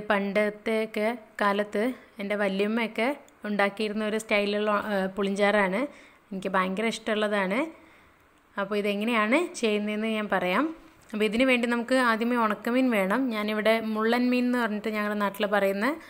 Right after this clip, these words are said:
മീനാണ് എടുത്തിരിക്കുന്നത്. ഒരു എട്ടെണ്ണം എടുത്തിട്ടുണ്ട്. അതിലോട്ട് നല്ല എരിവുള്ള ഒരു നാല് പച്ചമുളക്,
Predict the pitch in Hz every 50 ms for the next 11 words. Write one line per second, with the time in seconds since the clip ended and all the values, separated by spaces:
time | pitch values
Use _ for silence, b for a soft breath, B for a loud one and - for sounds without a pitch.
0 | B B B - 208 202 202 202 208 202 202 202 190 196 - 190 190 190 202 190
1 | 196 196 202 208 196 196 - - 233 220 220 220 196 180 - 185 - 196 185 180
2 | 185 220 285 330 330 B B B B B B - 202 202 202 202 202 202 196 269
3 | 320 415 453 - - 247 220 214 208 214 214 214 208 220 220 208 262 240 220 214
4 | 240 277 269 226 226 220 220 214 208 202 208 208 - 202 190 - - 190 190 185
5 | 180 185 180 190 240